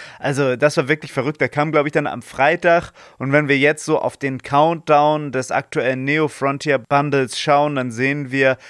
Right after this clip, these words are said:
dass es wahrscheinlich bis heute Abend dreiundzwanzig Uhr noch im Shop ist. Und, äh, dann sollte um dreiundzwanzig Uhr das Giftback Bundle da sein und natürlich auch gemeinsam mit dieser Ignite Capsule noch.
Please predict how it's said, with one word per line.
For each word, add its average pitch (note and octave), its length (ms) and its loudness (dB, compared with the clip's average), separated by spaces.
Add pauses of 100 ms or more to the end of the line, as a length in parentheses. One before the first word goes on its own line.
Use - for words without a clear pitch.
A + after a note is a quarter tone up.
(100)
dass B2+ 160 -6
es B2 100 -12
wahrscheinlich C3 380 0
bis D3 180 -2
heute D#3+ 240 4
Abend E3 320 2
dreiundzwanzig C#3+ 720 -2
Uhr C3+ 140 -6
noch B2+ 180 -4
im A2 200 -12
Shop - 340 -2
ist. D#3+ 360 -2 (380)
Und, B2+ 300 -6
äh, A#2 220 -2
dann B2 240 -4
sollte A#2+ 200 -4
um A2+ 120 -10
dreiundzwanzig A#2 760 -4
Uhr B2+ 160 -4
das A2+ 280 -8
Giftback B2+ 480 -6
Bundle A#2 320 -2
da C3 260 2
sein C#3+ 240 2
und C#3+ 140 -8
natürlich C#3 400 -2
auch C3 260 0
gemeinsam B2 560 -2
mit A#2 140 -8
dieser A2 200 -6
Ignite G#2+ 540 -8
Capsule A2 640 -8
noch. A2 400 -6